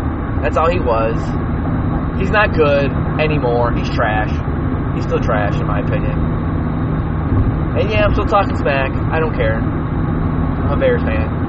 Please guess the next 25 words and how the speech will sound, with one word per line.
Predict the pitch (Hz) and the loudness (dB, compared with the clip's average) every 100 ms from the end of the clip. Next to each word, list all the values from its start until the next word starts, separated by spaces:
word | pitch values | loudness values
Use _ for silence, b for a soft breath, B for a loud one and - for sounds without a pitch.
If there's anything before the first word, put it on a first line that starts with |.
| - - - - - - - - - - - 127 127 | -2 -4 -4 -4 -4 -2 -2 -2 -2 -2 -2 -2 0
And | 127 127 | 0 0
I, | 131 127 | 0 -2
and | 135 131 | -2 -2
I | |
see | 127 127 147 | -2 -2 0
what | 143 | 0
I | 123 | 0
see, | - - 127 | 0 0 0
and, | |
and | 120 117 127 | 2 0 0
I | 123 127 | 0 0
honestly | 127 131 | 0 -2
don't | 127 | -2
see | 117 123 | -2 -2
Jimmy | 123 123 | -2 -2
Graham | 131 127 - | -2 -2 -2
being | - - - | -2 -2 0
better | 120 117 | 0 0
than | - | 0
what | - | 0
he | - | 0
was | 135 - | 0 0
on | - - - - - - - - | 0 -2 0 -2 0 -2 0 0
Thursday | 117 - | -2 -2
night. | 113 104 - | -2 -2 -2